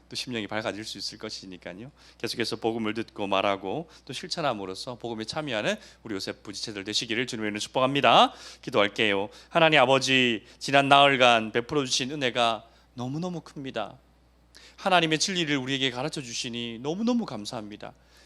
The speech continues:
무지하고 또 강팍하여서 하나님의 뜻을 거슬렀던 우리들 발견하게 하시고 회개하게 하신 것 참으로 감사합니다. 복음 안에 감추어 놓으신 그 수많은 보화들 중에 정말 일부를 우리가 발견할 수 있었는데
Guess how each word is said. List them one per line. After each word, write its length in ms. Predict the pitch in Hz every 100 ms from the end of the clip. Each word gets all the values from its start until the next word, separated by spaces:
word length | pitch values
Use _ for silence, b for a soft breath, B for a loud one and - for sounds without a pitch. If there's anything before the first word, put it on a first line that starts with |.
| -
무지하고 880 | 190 180 170 147 143 139 127 113 B B _
또 280 | 165 147 127
강팍하여서 1000 | 151 180 175 - 135 123 123 113 107 107 B -
하나님의 680 | 202 180 156 151 139 120 -
뜻을 540 | 190 - 185 139 104 B B
거슬렀던 560 | - 123 190 147 131 120
우리들 300 | 117 123 117
발견하게 520 | 135 135 143 117 110
하시고 400 | 104 - 113 110
회개하게 480 | 202 160 127 110 107
하신 260 | 107 - 101
것 180 | 113 - B B
참으로 300 | - 160 143
감사합니다. 720 | 101 101 131 104 98 92 95 B B B
복음 240 | 135 131 123
안에 160 | 123
감추어 440 | 117 113 - 135 120
놓으신 600 | 120 113 110 131 123 110 B B
그 140 | - 165
수많은 480 | - 202 202 202
보화들 420 | 147 135 143 143 127
중에 500 | 120 113 127 113 B B
정말 460 | - 190 226 233 220
일부를 540 | 247 220 226 180 131 B B 160
우리가 420 | 151 147 135 120
발견할 460 | 151 151 160 143
수 180 | - 139
있었는데 600 | 143 131 110 107 143 127